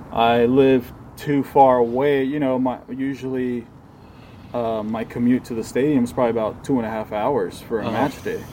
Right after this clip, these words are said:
Speaker 2: fuck.
Speaker 1: So, so, you know, you, you, you, you, you take that into consideration when you make such a big commitment, and, uh, and, uh, I just happened to make the right one and, and find the right group and,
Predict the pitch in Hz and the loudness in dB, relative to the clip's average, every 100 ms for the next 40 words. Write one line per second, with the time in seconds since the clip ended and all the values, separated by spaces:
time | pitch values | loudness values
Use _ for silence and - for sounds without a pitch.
0 | - - 120 - 202 - 143 123 - - | -10 -8 -2 -2 -4 0 2 2 -2 2
1 | 135 123 123 117 117 127 123 123 120 117 | 4 6 8 6 4 2 0 0 -2 -4
2 | 113 113 117 107 117 117 98 117 113 110 | -6 -8 -8 -8 -8 -8 -6 -6 -6 -6
3 | 107 101 - - - - - - - 127 | -8 -10 -12 -18 -20 -18 -18 -18 -10 -4
4 | 117 110 - 135 127 123 120 117 113 123 | -2 -2 0 0 2 2 0 -2 -6 -2
5 | 113 113 131 - 120 110 110 110 107 117 | 0 2 0 -2 -6 -4 -6 -6 -8 -10
6 | 117 110 104 117 113 - 117 104 - 110 | -8 -8 -8 -8 -6 -6 -6 -8 -8 -8
7 | 104 - 95 85 78 - - - - - | -8 -6 -6 -4 -6 -10 -14 -16 -16 -16
8 | - - - 117 110 104 107 95 78 71 | -16 -16 -14 -10 -8 -4 -4 -6 -8 -8
9 | - - - - 117 123 123 107 110 107 | -10 -14 -14 -6 -6 -4 -6 -4 -4 -4
10 | 101 110 107 98 113 123 120 107 104 104 | 0 2 2 0 0 2 0 -2 -6 -8
11 | - 117 110 104 110 104 113 113 113 113 | -2 -2 0 0 0 -2 -4 -2 -2 -4
12 | 104 101 | -6 -6